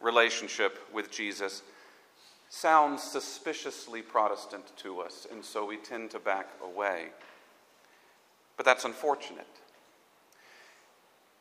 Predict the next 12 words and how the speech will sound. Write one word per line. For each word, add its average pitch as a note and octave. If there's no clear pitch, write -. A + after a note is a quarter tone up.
because C3
the B2+
greatest D3
thing G2
that A2
the G#2+
Catholic C#3
Church B2
has A#2
to -
offer G#2
us -